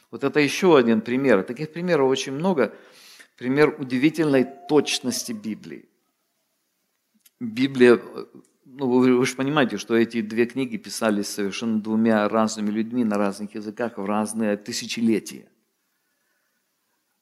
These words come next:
И они пишут разным языком, но об одной очень глубокой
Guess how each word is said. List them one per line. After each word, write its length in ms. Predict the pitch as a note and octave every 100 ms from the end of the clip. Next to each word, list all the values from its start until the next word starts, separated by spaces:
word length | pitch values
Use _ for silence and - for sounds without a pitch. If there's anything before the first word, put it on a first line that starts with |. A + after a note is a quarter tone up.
| _
И 180 | - B2+
они 180 | B2 C#3
пишут 320 | C3 C3 C3
разным 320 | B2+ C3 B2
языком, 580 | A#2+ A#2 C3+ - E3+ B2+
но 200 | B2 B2 -
об 220 | A#2+ A2+
одной 560 | A#2 A2+ C3+ D3+ C3+
очень 260 | A2 - A2
глубокой 960 | G#2+ A#2 A2+ A2+ A#2+ C3+ C3 A#2 F#2+